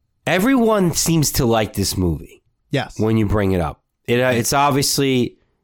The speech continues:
Speaker 1: so well liked that they're making a second one. Okay?
Speaker 2: Mm-hmm. Mm-hmm.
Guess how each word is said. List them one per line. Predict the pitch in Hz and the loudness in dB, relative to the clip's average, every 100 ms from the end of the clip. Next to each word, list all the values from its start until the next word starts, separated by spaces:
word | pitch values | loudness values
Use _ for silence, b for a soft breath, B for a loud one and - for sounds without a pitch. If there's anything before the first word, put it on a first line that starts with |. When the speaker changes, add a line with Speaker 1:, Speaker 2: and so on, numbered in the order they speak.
| - - | -20 -8
Speaker 1:
so | - 165 | -2 2
well | 170 156 147 | 2 4 2
liked | 120 117 110 | 2 0 -2
that | - 104 - | -4 -4 -2
they're | 107 101 | -2 0
making | 104 104 110 101 95 - | 0 -2 -2 -2 -2 -6
a | - 98 | -6 -4
second | - 98 - | -2 -4 -6
one. | - _ _ _ _ _ _ _ _ - | -16 _ _ _ _ _ _ _ _ -10
Okay? | - 90 113 | -4 -2 -2
Speaker 2:
Mm-hmm. | 107 - - - 120 | -6 -14 -20 -12 -10
Mm-hmm. | 98 104 | -8 -8